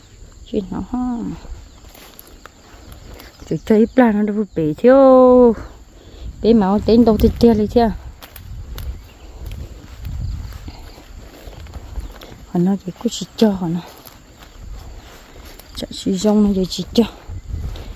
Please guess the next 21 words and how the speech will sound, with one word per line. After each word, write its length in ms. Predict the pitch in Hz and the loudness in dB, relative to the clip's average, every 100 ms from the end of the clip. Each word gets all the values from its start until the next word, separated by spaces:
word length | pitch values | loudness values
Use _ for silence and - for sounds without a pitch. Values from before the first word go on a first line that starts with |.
| - - | -12 -6
Chả 120 | 180 | -4
rong 200 | 233 233 | -2 2
cơ 200 | 262 254 | 4 4
thiếu, 400 | - 254 277 269 | 4 4 4 2
chả 100 | - | 0
mà 160 | 190 208 | 0 4
nhung 320 | 233 233 233 | 4 4 6
thiếu. 560 | 254 277 254 254 254 247 - - - - - - - - - | 6 6 4 2 2 0 -4 -18 -18 -20 -20 -20 -20 -14 -8
Rong 120 | 220 - | -2 4
chua 140 | 254 | 6
đi 140 | 240 | 6
chả 180 | 233 180 | 4 0
té 240 | 185 214 247 | 0 0 0
chia 360 | - - 262 | 0 2 2
thế. 160 | 262 269 - - - - - - - - _ _ - - - | 2 -2 -2 -10 -14 -16 -20 -18 -18 -20 _ _ -20 -20 -6
Ô, 320 | 349 370 370 339 | 0 2 0 0
phá 220 | - 233 | 0 2
thì 100 | 269 - | 0 2
tia 200 | 294 302 | 4 6
liều 280 | 262 226 208 | 4 2 0
lử. 840 | 185 196 233 233 233 226 226 165 | 0 0 0 -2 -4 -2 -2 -4